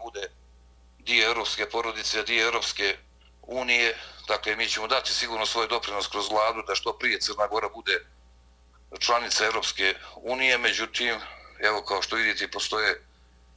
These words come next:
političari koji napadima na Demokratski front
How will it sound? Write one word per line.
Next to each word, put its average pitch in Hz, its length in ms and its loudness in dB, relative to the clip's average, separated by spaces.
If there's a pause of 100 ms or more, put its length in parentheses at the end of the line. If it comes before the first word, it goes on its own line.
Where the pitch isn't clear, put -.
(240)
političari 107 680 2
koji 104 460 2 (840)
napadima 104 600 2
na 101 80 0
Demokratski 101 640 -2
front 120 420 -2